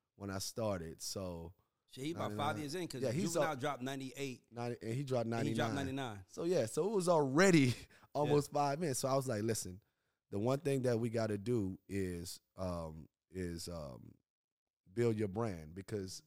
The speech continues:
Speaker 1: careers last," and I ke-, I kept it real with him, "five to seven years, even though I see this, you know, what you're gonna do,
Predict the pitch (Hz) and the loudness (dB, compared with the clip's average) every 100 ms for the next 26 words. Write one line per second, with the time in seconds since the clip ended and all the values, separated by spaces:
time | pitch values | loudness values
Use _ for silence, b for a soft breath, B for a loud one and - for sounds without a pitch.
0 | 101 - 113 127 131 117 113 110 107 110 | -20 -10 -2 0 0 0 -4 -4 -4 -6
1 | 127 110 120 - 127 113 123 143 98 87 | -8 -6 -6 -4 -6 -4 -2 -2 -2 -8
2 | 85 - 95 104 107 113 110 110 95 90 | -12 -12 -8 -6 -6 -6 -6 -6 -6 -8
3 | 98 - B B - 101 101 101 98 113 | -10 -12 B B -10 -4 -2 -2 -4 -6
4 | 104 92 95 - 78 98 90 80 80 b | -6 -6 -8 -10 -14 -10 -8 -8 -10 b
5 | b b - 110 113 110 110 101 107 101 | b b -8 -4 -2 0 -2 -2 -2 -2